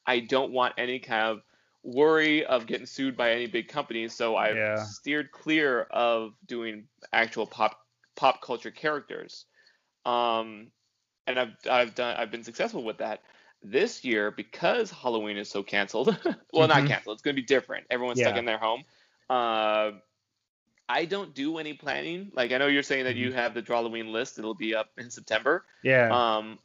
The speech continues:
Speaker 1: I don't do any planning. I wait until I get there that day and I start working that day.
Speaker 2: I
Speaker 1: 'Cause I think
Speaker 2: super
Speaker 1: that
Speaker 2: appreciate that, yeah.
Speaker 1: I love art improv, and I
Speaker 2: Mm-hmm.
Speaker 1: like it that it's so fresh in my mind that I see it right there and I have to do this.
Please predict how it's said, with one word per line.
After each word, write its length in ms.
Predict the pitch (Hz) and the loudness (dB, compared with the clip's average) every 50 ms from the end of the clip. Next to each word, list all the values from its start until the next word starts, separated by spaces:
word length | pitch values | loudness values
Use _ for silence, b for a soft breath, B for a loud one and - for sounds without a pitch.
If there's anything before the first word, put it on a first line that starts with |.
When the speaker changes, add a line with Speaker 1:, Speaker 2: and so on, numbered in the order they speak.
| _ _ _ | _ _ _
Speaker 1:
I 180 | 113 131 160 175 | 2 4 4 4
don't 260 | 185 202 190 175 143 | 2 0 -2 -2 -4
do 140 | 147 151 160 | -4 -4 -4
any 120 | 170 170 160 | -4 -6 -10
planning. 460 | - - 139 147 156 180 196 214 190 - - | -8 -4 -4 -2 -2 -2 -4 -6 -8 -4 0
I 420 | 120 120 123 127 127 123 123 120 113 | 0 2 2 2 2 0 -2 -4 -2
wait 240 | 120 127 135 - 131 | 0 0 0 0 -4
until 200 | 131 127 135 131 | -8 -2 2 2
I 100 | 127 120 | 2 2
get 220 | 113 127 120 120 | 2 0 -2 0
there 180 | - 131 131 131 | 0 0 0 2
that 240 | 117 120 117 - - | 2 0 0 0 -2
day 260 | - 113 110 123 127 | -4 -2 -2 -2 -2
and 80 | 123 117 | -4 -4
I 100 | 110 110 | -6 -6
start 340 | 107 - - 120 117 120 113 | -6 -2 0 0 0 0 0
working 440 | 120 127 127 - 123 120 123 117 110 _ - | -2 -2 0 0 -4 -6 -6 -12 -20 _ 0
that 280 | 120 120 113 - - | 2 2 2 2 0
day. 320 | - 120 107 - - - _ _ _ _ _ _ - | 0 0 0 0 -4 -8 _ _ _ _ _ _ -4
Speaker 2:
I 100 | 113 110 | -2 -2
Speaker 1:
'Cause 100 | 113 117 | 0 0
I 60 | 113 | 0
think 220 | 120 120 123 123 | 0 -2 0 2
Speaker 2:
super 20 | 120 | 2
Speaker 1:
that 140 | 117 110 | 2 0
Speaker 2:
appreciate 520 | 95 - 120 113 107 - - 113 110 101 _ | 0 -4 -4 -4 -4 -6 -6 -8 -8 -8 _
that, 240 | 113 113 110 110 113 | -6 -4 -4 -2 -2
yeah. 300 | 117 113 113 110 107 101 - _ _ _ _ - | -2 -2 -2 -2 -4 -10 -16 _ _ _ _ 2
Speaker 1:
I 140 | 123 123 127 | 4 4 4
love 400 | 127 131 131 131 135 135 127 123 - - _ _ _ _ - | 4 4 4 4 2 0 -4 -8 -16 -20 _ _ _ _ -2
art 280 | 127 123 123 123 - - _ 131 | -2 -2 -2 -6 -14 -20 _ -14
improv, 600 | 123 123 123 _ - 151 143 147 156 185 196 - - _ _ | -14 -14 -14 _ -4 -2 0 0 0 -2 -4 -10 -20 _ _
and 220 | - 120 117 117 | -6 -4 -2 0
I 100 | 113 110 | 0 0
Speaker 2:
Mm-hmm. 100 | 110 110 | 0 2
Speaker 1:
like 200 | 117 113 117 107 123 | 0 0 0 0 -4
it 160 | 120 - - | -8 -4 2
that 220 | 120 113 113 113 | 4 4 4 4
it's 120 | 104 - - | 0 -2 -4
so 160 | 127 120 113 | -4 -4 -4
fresh 320 | - - - 123 123 - | -4 -2 -2 -2 -2 -2
in 40 | 123 | -6
my 60 | 117 110 | -8 -6
mind 340 | 110 110 117 117 113 110 | -2 -2 0 0 0 0
that 60 | 110 107 | 0 0
I 80 | 101 107 | 0 -2
see 180 | - - 113 | -2 -2 -2
it 100 | 104 - - - | -2 -2 -4 -2
right 220 | 117 117 117 - - | 0 0 0 2 2
there 200 | 117 117 117 120 | 2 2 2 2
and 80 | 113 107 | 0 -2
I 60 | 107 | -4
have 220 | 107 107 110 - | -4 -4 -6 -6
to 60 | _ 107 | _ -10
do 180 | 101 110 104 | -8 -8 -8
this. 320 | 95 - - - - - | -6 -8 -10 -12 -14 -20